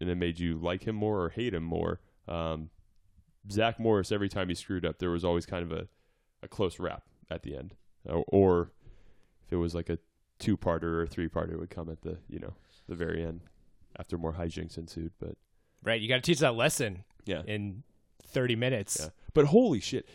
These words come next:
Speaker 1: is, has there ever been a T V character that has had more toxic relationships than Walter White?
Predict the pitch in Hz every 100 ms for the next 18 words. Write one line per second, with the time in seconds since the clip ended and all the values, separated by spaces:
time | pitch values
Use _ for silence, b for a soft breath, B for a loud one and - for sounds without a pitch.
0 | b 131 127 131 143 131 175 117 127 147
1 | 123 117 117 113 98 - 110 98 95 95
2 | 90 82 87 85 85 82 90 85 90 92
3 | 87 85 85 85 82 80 80 82 80 76
4 | 78 80 82 - 69 -